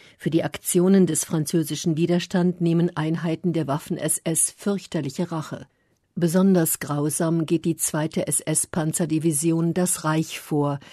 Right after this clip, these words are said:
Ins kollektive Gedächtnis der Franzosen eingebrannt hat sich vor allem das Massaker, das sich am zehnten Juni im malerischen Örtchen Oradour-sur-Glane im Zentralmassiv zweihundert Kilometer nordöstlich von Bordeaux abspielt.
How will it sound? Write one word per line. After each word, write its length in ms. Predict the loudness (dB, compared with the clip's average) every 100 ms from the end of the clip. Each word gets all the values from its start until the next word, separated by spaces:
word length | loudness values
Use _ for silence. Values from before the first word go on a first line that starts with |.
| -20 _
Ins 240 | -2 0
kollektive 580 | 0 2 0 0 -2 0
Gedächtnis 640 | -2 -2 -4 -4 -4 -4 -4
der 120 | -6
Franzosen 680 | -4 -6 0 2 2 0 -2
eingebrannt 680 | 0 0 0 -2 -2 -2 -4 -20 -6
hat 160 | -4
sich 180 | -2 -2
vor 120 | -2
allem 240 | 2 2 2
das 220 | 0 0
Massaker, 560 | 0 0 -2 -4 -4
das 340 | -2 0 0 0
sich 180 | -2 -2
am 120 | -2
zehnten 420 | 2 2 2 -2
Juni 460 | 0 2 4 4 2 -4 -4
im 160 | 2 4
malerischen 560 | 4 2 0 -4 -4
Örtchen 480 | -2 -4 -2 -2 0
Oradour-sur-Glane 1300 | 0 0 0 0 -2 0 2 2 2 2 2 0 0
im 180 | 0 0
Zentralmassiv 1040 | -2 -4 -4 -2 0 2 0 2 -2 -4 -14 -20 -12
zweihundert 600 | -2 0 2 2 0 -2
Kilometer 520 | 0 2 2 0 0
nordöstlich 680 | 0 -2 -2 -2 -2 -4 -4
von 220 | -2 0
Bordeaux 400 | 0 0 2 0
abspielt. 720 | -2 -8 -8 -8 -8 -10 -16